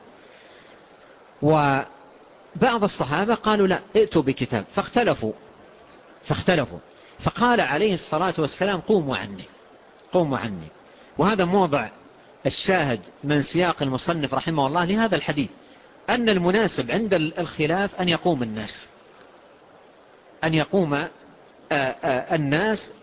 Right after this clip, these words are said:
حتى يترووا في الأمور. لكن إن بقوا جالسين وهم مختلفين،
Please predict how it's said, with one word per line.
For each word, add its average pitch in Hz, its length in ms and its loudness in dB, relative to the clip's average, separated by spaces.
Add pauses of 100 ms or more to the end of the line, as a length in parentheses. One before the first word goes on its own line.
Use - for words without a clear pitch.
(480)
حتى 233 400 0
يترووا 196 480 2
في - 80 -6
الأمور. 147 340 -4
لكن 180 280 -4
إن 269 180 2
بقوا 202 380 2
جالسين 143 600 0
وهم 220 280 2
مختلفين، 135 640 -2